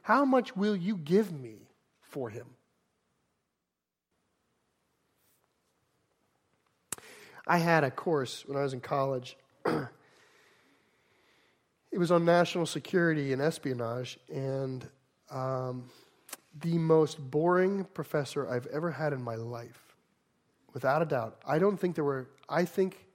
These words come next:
ten minutes was my record of staying awake in his class. Ten minutes. And the tragedy behind it was he was extremely experienced in the world of espionage.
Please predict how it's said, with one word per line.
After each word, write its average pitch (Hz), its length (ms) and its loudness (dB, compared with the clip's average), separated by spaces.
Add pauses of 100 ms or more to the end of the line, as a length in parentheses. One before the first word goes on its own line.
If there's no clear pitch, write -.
(220)
ten 202 300 2
minutes 165 440 2
was 139 260 -6
my 143 80 -4
record 135 380 -2
of 120 100 -12
staying 127 300 -8
awake 123 240 -6
in - 100 -20
his 123 80 -20
class. - 380 -16 (600)
Ten 190 200 2
minutes. 175 360 4 (1160)
And 220 120 8
the 220 80 8
tragedy 233 580 8
behind 160 360 4
it 147 100 -2
was 139 340 -2 (420)
he 226 160 6
was 202 340 8
extremely 269 880 2
experienced 208 800 0
in 185 60 -2
the 170 80 2
world 160 300 4
of 147 60 -4
espionage. 127 680 -2